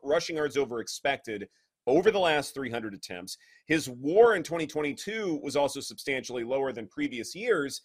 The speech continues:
And so for a trade partner, they probably wanna know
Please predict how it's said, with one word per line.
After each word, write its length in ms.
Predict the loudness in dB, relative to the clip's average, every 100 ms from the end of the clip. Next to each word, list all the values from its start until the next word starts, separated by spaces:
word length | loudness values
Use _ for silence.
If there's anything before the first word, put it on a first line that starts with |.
| _ _ _
And 220 | 0 0 -2
so 560 | 2 4 4 2 -2 -8
for 280 | -6 -2 0
a 120 | 0 -4
trade 420 | -2 -2 -2 0
partner, 480 | 0 0 -2 -6 -6 _ _ 2
they 160 | 2
probably 360 | 2 0 2 2
wanna 280 | 2 2 2
know 480 | 2 4 4 2